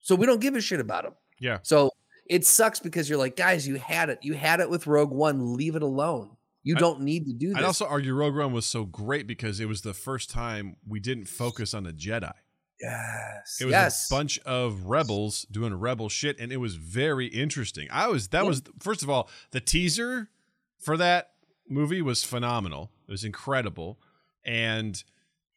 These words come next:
Speaker 2: it, I was excited 'cause I'm like, "Holy shit, this isn't focused on Jedi," and I'm interested. I'm very
Speaker 1: Yep.
Speaker 2: interested what's gonna happen. And obviously the Darth Vader sequence they had at the end of that film was tremendous.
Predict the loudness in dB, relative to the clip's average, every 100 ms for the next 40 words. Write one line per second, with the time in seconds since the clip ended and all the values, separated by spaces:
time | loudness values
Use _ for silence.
0 | -4 -2 0 2 4 4 2 2 2 2
1 | 0 -4 -2 0 0 0 0 0 -2 -4
2 | -2 -2 -6 -4 -6 -4 -6 -6 -4 0
3 | 0 0 -2 -2 -4 -6 -2 -2 -4 -8
4 | -16 _ -8 -6 -2 0 2 2 0 -4
5 | -6 -6 -8 -8 -10 -8 -6 -4 -6 -12
6 | _ _ _ _ _ -4 -2 -2 -4 -4
7 | -2 -2 -2 0 0 0 0 0 -2 -4
8 | -6 -8 -8 -6 -6 -4 -4 -6 -8 -8
9 | -8 -10 -8 -8 -6 -8 -8 -10 -10 -10
10 | -8 -6 -8 -10 -10